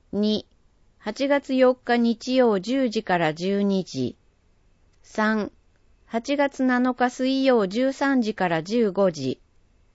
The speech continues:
対象、小学生。定員、各二十人。多数抽選。費用三百円から五百円。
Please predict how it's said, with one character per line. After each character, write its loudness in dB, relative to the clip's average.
対 2
象、 2
小 0
学 -2
生。 -2
定 2
員、 0
各 -2
二 2
十 0
人。 0
多 -6
数 -2
抽 -2
選。 -4
費 -2
用 0
三 -2
百 0
円 2
か -6
ら -4
五 -4
百 -2
円。 -2